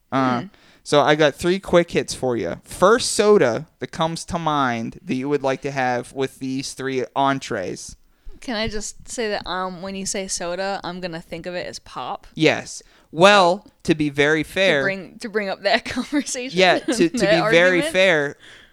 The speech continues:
Speaker 1: Western P A, Pittsburgh, P A, every single person here says pop because that's what it's called. I say soda.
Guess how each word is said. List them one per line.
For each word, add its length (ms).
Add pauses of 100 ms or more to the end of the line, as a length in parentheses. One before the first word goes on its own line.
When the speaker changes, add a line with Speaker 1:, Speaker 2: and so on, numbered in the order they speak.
(200)
Speaker 1:
Western 460
P 220
A, 280 (320)
Pittsburgh, 460
P 160
A, 200 (340)
every 420
single 380
person 420
here 240
says 340
pop 520
because 300
that's 200
what 120
it's 100
called. 460 (420)
I 380
say 260
soda. 600